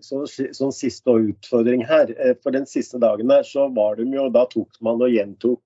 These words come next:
eh, det, for dette her fra han Samarak, er ikke det han het? Han fra, eh, <laughs> Olympiske komiteen, eh, fra Lillehammer,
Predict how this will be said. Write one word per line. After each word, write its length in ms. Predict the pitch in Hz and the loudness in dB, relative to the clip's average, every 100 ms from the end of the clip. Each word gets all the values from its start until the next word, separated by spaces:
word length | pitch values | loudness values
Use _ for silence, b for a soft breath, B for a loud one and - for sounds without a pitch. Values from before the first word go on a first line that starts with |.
| _ | _
eh, 260 | 120 120 120 | 0 0 2
det, 160 | 127 117 | 2 2
for 180 | 127 120 | 0 2
dette 180 | 117 113 | 2 2
her 220 | 113 107 | 0 -2
fra 200 | - 110 | -4 -2
han 160 | 110 110 | -2 -2
Samarak, 480 | 113 107 107 110 120 | -2 0 0 0 -4
er 80 | |
ikke 160 | 113 117 | -2 0
det 80 | 107 | 0
han 140 | 104 | -2
het? 100 | 113 - b b - | -8 -12 b b -4
Han 180 | 110 104 | -2 0
fra, 240 | 113 113 113 113 | 2 4 6 4
eh, 840 | 117 120 120 120 117 117 143 151 135 | 2 0 0 0 -2 0 0 2 2
<laughs> 80 | |
Olympiske 560 | 127 117 107 - 113 113 | 4 2 2 -2 -4 -2
komiteen, 400 | 110 117 110 113 98 b b b b _ | 0 2 2 2 -6 b b b b _
eh, 380 | 131 117 120 120 | 2 4 4 2
fra 240 | 117 127 131 | -2 -2 0
Lillehammer, 560 | 131 104 104 123 127 | 0 0 0 0 -2